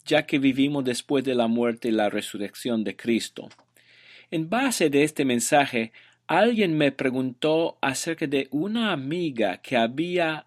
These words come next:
aceptado a Cristo en el hospital, pero que murió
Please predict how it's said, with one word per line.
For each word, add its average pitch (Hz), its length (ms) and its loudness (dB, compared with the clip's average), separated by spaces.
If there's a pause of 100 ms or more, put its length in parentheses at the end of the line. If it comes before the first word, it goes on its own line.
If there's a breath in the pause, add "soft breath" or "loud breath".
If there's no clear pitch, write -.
(140)
aceptado 160 840 -2
a 170 160 -2
Cristo 170 480 -4
en 143 180 0
el 135 160 2
hospital, 151 920 2 (560)
pero 135 240 -8
que 139 160 -4
murió 131 640 -2